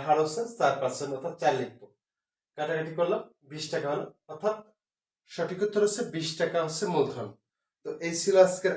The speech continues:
আয়োজন, সবাইকে আবারও ধন্যবাদ, আহ, জানিয়ে এবং আগামী ক্লাসগুলো দেখার আহ্বান জানিয়ে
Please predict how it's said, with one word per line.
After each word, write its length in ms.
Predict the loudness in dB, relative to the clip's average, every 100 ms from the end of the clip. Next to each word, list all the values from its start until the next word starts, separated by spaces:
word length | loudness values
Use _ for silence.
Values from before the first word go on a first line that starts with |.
| 2
আয়োজন, 280 | 2 0 -4 -6 _ -12
সবাইকে 380 | -2 -2 0 0 0 -2 _ _ _ _ -2
আবারও 240 | 0 0 0
ধন্যবাদ, 380 | -4 0 2 0 -2 _ -2
আহ, 180 | 0 0 0
জানিয়ে 260 | 0 0 0 0
এবং 140 | 2 2 0 -8 _ _ -6
আগামী 220 | -2 -2 -2
ক্লাসগুলো 380 | -4 -4 -4 -2 -2
দেখার 240 | -2 -2 0 0
আহ্বান 260 | 0 -2 -2
জানিয়ে 240 | 0 0